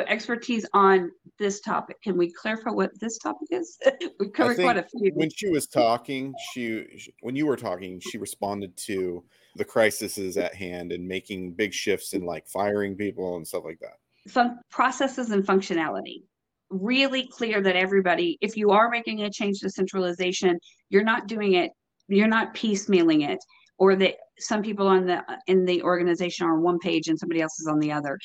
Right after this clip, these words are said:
Speaker 1: It's really making sure that you have a, a strategy that's actually being either,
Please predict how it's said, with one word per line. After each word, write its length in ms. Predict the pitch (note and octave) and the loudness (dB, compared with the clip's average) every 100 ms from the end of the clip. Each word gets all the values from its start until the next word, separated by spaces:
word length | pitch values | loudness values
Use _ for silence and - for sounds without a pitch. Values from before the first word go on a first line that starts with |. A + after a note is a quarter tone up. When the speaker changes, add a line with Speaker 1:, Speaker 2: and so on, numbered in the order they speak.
| - - - | -16 -8 -2
Speaker 1:
It's 180 | G#3 - | -2 -4
really 540 | F#3+ G3+ B3+ C4+ C4 A#3 | -10 -6 -4 -4 -4 -6
making 340 | G#3+ G#3 G3 | -6 -6 -8
sure 480 | - G3 F#3 F3 F3 - _ _ | -6 -4 -2 -4 -6 -12 _ _
that 120 | G3+ G3 | -4 0
you 120 | F#3+ | 0
have 240 | F#3 F3+ | 0 -2
a, 60 | E3 - | -4 -2
a 100 | F3+ | -4
strategy 760 | - - G#3 G#3 G3+ F#3 F3 E3+ | -4 -2 0 2 0 -2 -4 -6
that's 180 | D#3+ | -4
actually 580 | F3+ F3+ - G3 F3 F3 | -2 -2 -2 -4 -2 -2
being 480 | D#3+ E3+ E3+ E3 D#3+ - _ _ _ - | 0 2 4 4 2 -4 _ _ _ 0
either, 320 | G3 E3 | 2 4